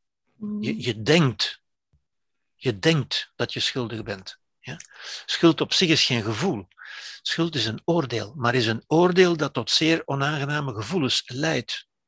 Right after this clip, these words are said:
Speaker 2: Dat je een zeer onaangenaam gevoel geeft. Als je gelooft dat je schuldig bent, maar dat is op zich een geloof, hè, geen gevoel.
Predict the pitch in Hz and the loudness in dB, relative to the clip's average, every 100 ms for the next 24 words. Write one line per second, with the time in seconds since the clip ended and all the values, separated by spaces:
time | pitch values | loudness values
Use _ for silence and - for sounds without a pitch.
0 | _ _ 127 123 139 127 113 139 147 147 | _ _ -8 -4 -4 -2 0 4 4 4
1 | - - - - - - 139 139 143 143 | 0 -12 -18 -20 -20 -4 0 2 2 2
2 | 135 127 127 98 135 131 123 - 92 131 | 0 -2 -4 -2 0 0 0 -6 -10 0
3 | 185 123 - - - _ _ - 123 139 | 0 0 -4 -6 -10 _ _ 0 2 2
4 | 117 131 143 202 180 - 139 - - - | 4 4 6 6 4 -2 -4 -4 -4 -2
5 | 147 156 147 165 185 - _ - - - | 0 0 0 0 0 -6 _ -20 -20 -6
6 | 123 135 110 107 - 208 151 110 110 156 | 0 2 2 0 2 4 4 2 2 2
7 | 151 110 156 117 151 135 110 160 107 | 0 -2 -6 -2 -2 -2 -4 -2 -4